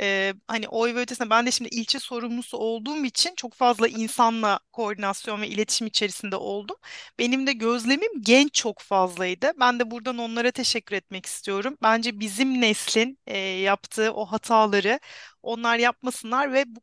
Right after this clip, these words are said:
kayıplarla da hani bir seçim kaybı hissiyatıyla da bu konudan uzaklaşmamalarını özellikle rica ediyorum. Hayal kırıklığına uğrayıp gençlerin bazen pes edebildiğini görüyorum. Pes etmemeliler.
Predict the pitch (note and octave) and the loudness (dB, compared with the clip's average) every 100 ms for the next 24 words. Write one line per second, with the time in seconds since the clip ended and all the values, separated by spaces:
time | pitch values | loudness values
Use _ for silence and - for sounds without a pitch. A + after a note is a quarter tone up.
0 | _ - A3+ B3 - C4 C4+ D#4 C4 F#3+ | _ -6 -4 -4 0 6 6 6 4 2
1 | G3 A#3+ A3 G3 G#3+ - A3+ - A#3 - | 0 0 -6 -10 -12 -12 -10 -8 -8 2
2 | A3 A3 G3 A#3+ A3 - - - A#3+ - | 4 4 4 4 4 -2 -20 -10 -6 -6
3 | - A3+ A3+ - C#4 A#3+ A3+ B3+ A3+ A3+ | 2 6 6 4 -2 -2 0 -2 -4 -10
4 | C4 A#3+ C4 A3 G3 A3+ - B3 - A#3 | -12 -10 -12 -6 0 0 2 2 2 -4
5 | G#3 G3+ G3 F#3 G3+ G3 A3+ A#3+ B3 G#3+ | -6 -4 -4 -6 -4 2 2 2 -4 -2
6 | G3 F#3 F#3 F3+ F3+ G3+ - - - - | -2 0 -2 -4 -6 -6 -8 -16 -20 -2
7 | A#3 A#3 A#3 A#3+ C4 A3+ A3 A#3 A#3 A3+ | 4 6 6 4 -2 -4 -2 -2 -2 -4
8 | A3+ A#3 A3+ A3 - A#3+ A#3 A3 G#3+ A3 | -6 -2 2 2 0 0 2 6 6 4
9 | A3 A#3+ - A3+ A3 G#3+ G#3+ A3 A3+ A#3 | 2 0 0 0 0 -4 -6 -4 -4 -2
10 | G#3+ F#3+ F#3+ A3+ D#4 B3 - B3 A3+ G3 | -2 -2 -4 -6 -6 -2 0 0 -2 -4
11 | F#3+ F3 F3+ A#3+ G#4 | -2 -2 4 4 4